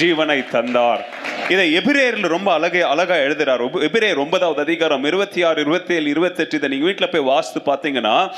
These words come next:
அங்க எப்படி மனுஷன் பிறந்து, பிறந்த மனுஷன் மரிப்பதற்கு என்று ஒப்பு கொடுக்கப்பட்டிருக்கிறானோ,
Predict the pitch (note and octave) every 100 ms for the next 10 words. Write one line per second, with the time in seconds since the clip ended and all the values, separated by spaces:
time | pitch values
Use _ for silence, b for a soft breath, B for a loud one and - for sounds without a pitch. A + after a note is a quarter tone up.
0 | B B B E3 F3+ E3 F#3 B3+ C#4 A#3
1 | D#3 D3 F3 A#3 - G3+ D#3 C#3 G#3+ E3
2 | D3 E3 F3+ D3+ C3+ C#3 G#3 - D#3+ F3+
3 | G#3+ G3 F#3+ F3+ - F3 C#3+ C3 D3 G3+
4 | - G3+ G3 F3+ - G3 F3+ - B B
5 | D3+ F3+ F#3 F3+ D3+ C#3+ - G#3 F#3+ E3+
6 | E3+ - D3+ E3+ D3+ - C3 A#2 G#2 C3+
7 | G3+